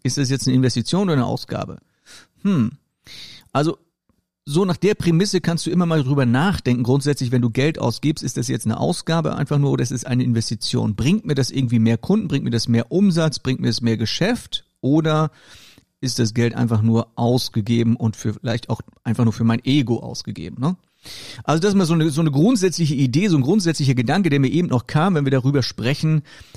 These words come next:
über Spartipps. So, jetzt habe ich sechs Spartipps für dich und, äh, für dein Unternehmen.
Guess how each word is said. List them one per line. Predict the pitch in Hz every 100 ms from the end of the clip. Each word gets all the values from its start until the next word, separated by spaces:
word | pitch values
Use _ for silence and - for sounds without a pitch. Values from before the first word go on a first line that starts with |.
| - -
über | 131 131 123 123 -
Spartipps. | - - - 123 107 104 - 104 - - - -
So, | 107 147
jetzt | 117 196 -
habe | 208
ich | 190 -
sechs | 147 120 233 - - -
Spartipps | - - 180 233 143 135 - -
für | 127
dich | 110 208 240 -
und, | - 156 135
äh, | 139 135
für | - 135
dein | 131 143
Unternehmen. | 143 127 113 120 208 262